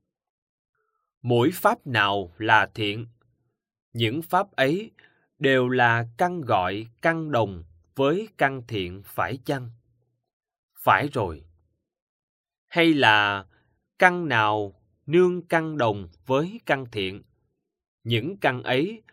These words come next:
đều là pháp thiện phải chăng? Sắc do thiện làm sở sanh,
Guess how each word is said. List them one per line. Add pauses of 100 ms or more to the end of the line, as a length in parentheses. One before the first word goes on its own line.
(440)
đều
là
pháp (100)
thiện
phải
chăng? (1400)
Sắc (200)
do
thiện (140)
làm
sở
sanh,